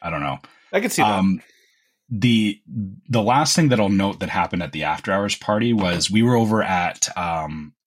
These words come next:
Speaker 1: we were over at Tiana's Bayou Adventure, and I
Speaker 2: Oh,
Speaker 1: was
Speaker 2: yeah.
Speaker 1: kind of, like, looking,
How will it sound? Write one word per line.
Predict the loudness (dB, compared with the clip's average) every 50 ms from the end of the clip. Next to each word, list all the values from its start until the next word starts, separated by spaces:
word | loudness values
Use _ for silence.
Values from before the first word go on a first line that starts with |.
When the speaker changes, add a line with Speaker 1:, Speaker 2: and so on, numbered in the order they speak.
| _ -2
Speaker 1:
we | 0
were | 2 2
over | 2 2 0
at | 0 -2
Tiana's | -4 -2 -2 -2 -2 -2 -4 -6
Bayou | -6 -4 -4 -2 0 0 0 0 -2 -4 -8 _ _
Adventure, | -6 -2 -2 0 0 0 2 0 0 -2 -2 -6 _ _ _ _ _ _ _
and | -2 0
I | 2
Speaker 2:
Oh, | 2
Speaker 1:
was | 2
Speaker 2:
yeah. | 2 2 2
Speaker 1:
kind | 0 -2 -2
of, | -4 -8 _ _ -4
like, | -4 -4 -2 -2
looking, | -2 -2 -2 0 -2 -2 -2